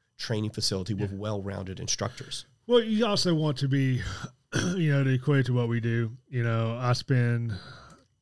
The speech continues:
Speaker 2: you know, trying to pull back from inspections, but I'm spending more time in offices,
Speaker 1: Mm-hmm.
Speaker 2: you know, meeting people. Um, so, yeah, I want you to use Gordon. I want you to use Justin. I want you to use Todd because, you know, their personalities, they're good at what they do and all this other stuff.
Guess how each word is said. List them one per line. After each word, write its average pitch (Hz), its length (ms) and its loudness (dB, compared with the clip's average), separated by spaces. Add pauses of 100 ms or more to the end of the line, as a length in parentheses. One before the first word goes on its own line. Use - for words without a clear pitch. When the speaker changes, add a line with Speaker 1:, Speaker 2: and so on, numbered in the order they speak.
(420)
Speaker 2:
you 131 140 -4
know, 113 100 -4
trying 135 380 4
to 131 100 -2
pull 123 160 2
back 120 200 2
from 107 120 -12
inspections, 131 640 -4
but 127 200 -4
I'm 120 100 -2
spending 123 300 -2
more 117 180 -6
time 107 320 -8
in 104 80 -10
offices, - 680 -12
Speaker 1:
Mm-hmm. 120 180 -12
Speaker 2:
you 117 40 -6
know, 110 220 -6
meeting 110 360 -2
people. 104 480 -14
Um, 110 460 -6
so, 120 360 0 (440)
yeah, 156 180 2
I 127 60 4
want 147 260 0
you 131 60 2
to 123 80 2
use 120 320 2
Gordon. 104 380 -8
I 107 60 -6
want 110 200 -6
you 117 60 0
to 107 80 -2
use 110 180 -4
Justin. 110 380 -4
I - 20 0
want 107 160 -6
you 107 80 -4
to 110 60 -4
use 104 100 -6
Todd 113 380 2
because, 110 440 -4
you 113 120 -4
know, 107 100 -2
their 107 140 -4
personalities, 107 720 -6
they're 110 140 -6
good 104 180 -4
at 107 60 -4
what 107 100 -4
they 107 80 -4
do 104 160 -4
and 107 100 -4
all 104 60 -6
this 104 140 -4
other 147 120 0
stuff. 110 320 -4